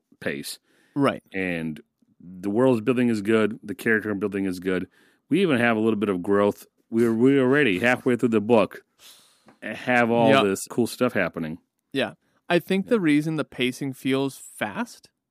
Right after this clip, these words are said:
Speaker 2: is because it's chopped up into multiple layers. You've got present day, you've got past, and then you have interludes, which are kind of past, but also, like, seem different than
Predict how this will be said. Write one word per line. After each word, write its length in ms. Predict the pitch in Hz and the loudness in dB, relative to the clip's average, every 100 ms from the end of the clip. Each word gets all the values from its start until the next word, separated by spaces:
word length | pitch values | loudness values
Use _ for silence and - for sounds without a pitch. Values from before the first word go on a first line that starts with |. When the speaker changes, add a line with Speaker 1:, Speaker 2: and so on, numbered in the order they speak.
| - | 0
Speaker 2:
is 220 | 156 143 | 2 2
because 520 | 151 135 - 143 147 | -4 -6 0 0 0
it's 220 | 143 - | -4 -8
chopped 380 | - 139 123 - | -6 -2 -2 -2
up 240 | 131 120 - | -4 -4 -8
into 880 | 127 123 120 - 123 117 117 113 110 _ _ _ _ _ _ - | -8 -8 -8 -4 -2 -2 -2 -4 -6 _ _ _ _ _ _ -12
multiple 640 | 131 131 135 131 135 123 | -2 -2 -2 -6 -6 -2
layers. 380 | 123 113 107 - | -2 -2 -6 -6
You've 200 | 123 131 | -8 -4
got 260 | 107 110 _ _ | -4 -4 _ _
present 420 | 127 117 160 151 | -8 -8 -6 -8
day, 300 | 113 107 143 - | -8 -8 -12 -8
you've 180 | 131 123 | -6 -4
got 200 | 104 - | -6 -4
past, 480 | 160 135 117 - - | -2 -2 -2 -8 -12
and 100 | 127 | -6
then 80 | 151 | -2
you 80 | |
have 100 | 143 | -4
interludes, 580 | - 120 110 65 - - _ _ | -4 -8 -8 -12 -16 -20 _ _
which 200 | - 147 | -6 -2
are 100 | 147 | -2
kind 280 | 131 165 160 | -4 -4 -2
of 80 | 170 | -2
past, 460 | - 113 147 - - | -2 -2 -4 -8 -8
but 140 | 139 - | -8 -4
also, 360 | 120 123 135 | -4 -4 -6
like, 340 | 120 110 107 _ _ | -4 -4 -6 _ _
seem 460 | - - 139 123 117 | -20 -8 -6 -6 -6
different 480 | 113 - 113 73 | -6 -6 -10 -10
than 460 | - 107 113 113 110 | -10 -8 -8 -10 -12